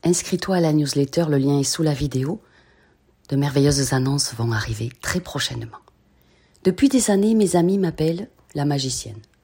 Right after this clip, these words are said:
Parce que je suis celle qui a toujours une histoire dingue de manifestations magiques à leur raconter. De la plus petite à la plus grande.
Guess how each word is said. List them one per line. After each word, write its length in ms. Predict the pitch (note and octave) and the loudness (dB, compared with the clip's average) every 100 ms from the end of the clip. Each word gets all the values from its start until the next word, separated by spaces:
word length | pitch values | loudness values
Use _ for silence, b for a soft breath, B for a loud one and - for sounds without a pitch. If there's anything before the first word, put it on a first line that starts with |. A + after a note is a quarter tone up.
| _ _ _ _ _ _ _ _ _ _ | _ _ _ _ _ _ _ _ _ _
Parce 180 | - C3+ | -6 -2
que 100 | - | 0
je 80 | C#3 | 0
suis 180 | C#3+ C#3 | 0 -2
celle 280 | - F#3+ F3 | 2 2 2
qui 100 | C3 | -2
a 60 | |
toujours 320 | B2+ E3+ G3 | -2 -4 0
une 100 | E3+ | 2
histoire 400 | D#3+ - E3 C#3+ | 2 2 0 0
dingue 460 | B2 D3+ F#3 G#3 F#3+ | 2 4 4 4 2
de 140 | C3 | 2
manifestations 840 | C3+ E3+ F3+ E3+ D#3+ - D#3+ - C3+ | 2 2 0 0 -4 -2 -4 -2 -4
magiques 460 | C3 D#3+ D#3 F#3 | -2 0 -2 -2
à 40 | C3 | -2
leur 140 | B2 | -2
raconter. 460 | B2 B2 B2+ B2 - _ _ _ _ _ _ _ _ - | -4 -8 -10 -10 -18 _ _ _ _ _ _ _ _ -8
De 60 | C3 | -4
la 100 | B2 | -2
plus 160 | C3+ | -4
petite 340 | A#2+ A#2+ D3+ C#3+ | -4 -2 -2 -2
à 60 | |
la 80 | C3 | -4
plus 140 | B2 A#2+ | -4 -8
grande. 300 | B2+ G#2+ | -8 -10